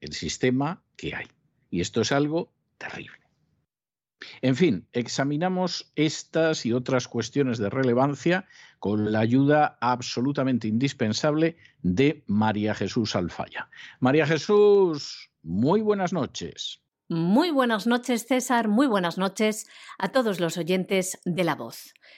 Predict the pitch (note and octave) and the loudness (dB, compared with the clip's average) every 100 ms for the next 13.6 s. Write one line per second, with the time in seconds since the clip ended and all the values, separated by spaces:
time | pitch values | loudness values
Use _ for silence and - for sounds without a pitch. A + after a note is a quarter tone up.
0 | _ _ _ - G#3+ A3 B3+ C4 B3+ C#4 | _ _ _ -2 0 2 2 2 2 4
1 | C4+ D4 E4+ D#4+ D4 B3 A#3 G#3+ C4+ C#4 | 4 4 2 2 2 2 4 2 2 2
2 | A3+ G3 A3+ A3+ F#3 E3+ D#3+ D#3+ D3+ D3 | 0 0 0 0 0 0 0 -2 -2 -4
3 | D3 - G#3 A3+ C#4+ - _ _ - - | -4 -2 -2 0 -4 -8 _ _ -20 -2
4 | G3+ G#3 G#3 F#3+ E3+ F3 - D#4+ D#4+ F3 | 2 4 4 2 2 0 0 -2 0 0
5 | - F#3+ F#3 C4 D4+ - _ _ _ - | 0 0 0 0 -2 -8 _ _ _ -12
6 | - G3 G3 G3+ D4+ D#4+ C#4 A3 F#3+ C#4 | 0 2 4 2 2 0 0 -2 0 0
7 | C#4+ C4+ G#3+ F3+ C4+ C4+ G#3+ E3 - E3+ | 2 2 2 0 -2 0 0 0 -2 -4
8 | - B3 C4+ C4+ C#4+ - - F#3 F3 A#3 | 0 2 2 2 0 -4 -2 -2 0 0
9 | B3 A#3+ A3+ G#3+ E3 D#3+ F3 - F3 - | 2 2 2 0 -2 0 -2 0 -4 -4
10 | F3 D#3+ E3 C3 - - - - - - | -4 -2 -2 -6 -8 -10 -12 -12 -18 -20
11 | - - D#3 F#3+ B3 B3+ F#3+ F3 D#3+ - | -16 -6 0 0 0 -2 0 -2 -6 -2
12 | A3 C4 G#3 E3+ D#3+ E3+ F3 E3+ D#3+ F3 | 0 2 0 -2 -2 -2 -2 -4 -2 -2
13 | F3+ E3+ D#3 F#3 B3 | 0 -2 0 2 0